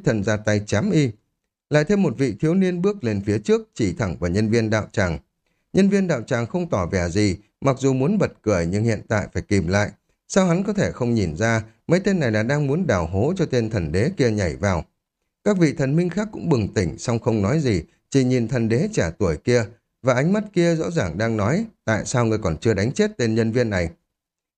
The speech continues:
Cả đám thần minh ở đạo tràng bao vây nhìn chằm chằm vị thần đế vừa muốn nói nạp đầy tiền thẻ, ánh mắt mang theo thâm ý sâu xa, vừa có chút chờ mong lại vừa có chút phức tạp, lại còn có vẻ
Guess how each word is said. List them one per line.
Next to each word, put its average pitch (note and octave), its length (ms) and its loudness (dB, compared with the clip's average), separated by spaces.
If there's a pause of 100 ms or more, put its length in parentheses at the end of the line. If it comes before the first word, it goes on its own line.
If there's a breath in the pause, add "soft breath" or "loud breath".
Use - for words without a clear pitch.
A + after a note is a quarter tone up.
Cả C3 100 6
đám C#3 200 0
thần C#3+ 240 0
minh E3 160 2
ở G#2+ 80 -4
đạo F#2+ 220 -2
tràng A2 300 -2
bao D#3+ 140 2
vây E3 200 2
nhìn A2 260 -2
chằm G2 200 -2
chằm F#2 260 -2
vị G2 200 0
thần F#2 220 0
đế G#2 200 2
vừa D#3 180 0
muốn G2 180 0
nói C3+ 160 0
nạp D3+ 280 0
đầy F#2+ 160 2
tiền F#2+ 260 0
thẻ, E2 260 0 (360)
ánh D3 200 2
mắt G#3 180 -2
mang B2+ 200 -2
theo A2 200 0
thâm A2 240 0
ý A#2+ 200 0
sâu B2+ 240 0
xa, A2+ 340 -2 (360)
vừa C#3+ 140 4
có C#3+ 120 -2
chút A#3 240 -4
chờ B2 180 2
mong E3+ 300 0
lại G#2+ 100 0
vừa E2+ 160 -4
có G#2+ 140 -2
chút G3 260 0
phức A3 200 -2
tạp, F#2+ 200 -2 (160)
lại G2+ 160 0
còn F2 160 -2
có C#3 100 -2
vẻ B2+ 180 0